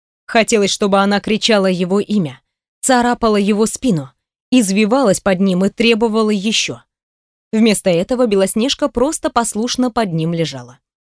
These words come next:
Словно ей было все равно, кто сверху. Он, его водитель, его телохранитель, ее недожених. Стопроцентно со своим женихом Милова вела себя в постели совсем по-другому.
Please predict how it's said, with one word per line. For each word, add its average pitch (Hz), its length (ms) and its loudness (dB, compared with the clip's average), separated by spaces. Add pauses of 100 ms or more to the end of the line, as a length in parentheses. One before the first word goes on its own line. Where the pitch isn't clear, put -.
(160)
Словно 196 360 0
ей 190 220 2
было 185 260 0
все 202 220 0
равно, 190 340 2
кто - 200 -6
сверху. 139 460 -10 (680)
Он, 269 320 0 (480)
его 277 320 2
водитель, 202 680 -2 (500)
его 226 240 2
телохранитель, 196 1000 0 (100)
ее 240 320 4
недожених. 196 760 0 (380)
Стопроцентно 214 1000 -2
со 226 160 -2
своим 226 400 2
женихом 190 540 -2
Милова 196 480 0
вела 196 280 0
себя 185 240 -2
в 175 100 -6
постели 190 580 -2 (220)
совсем 247 480 0
по-другому. 156 580 -4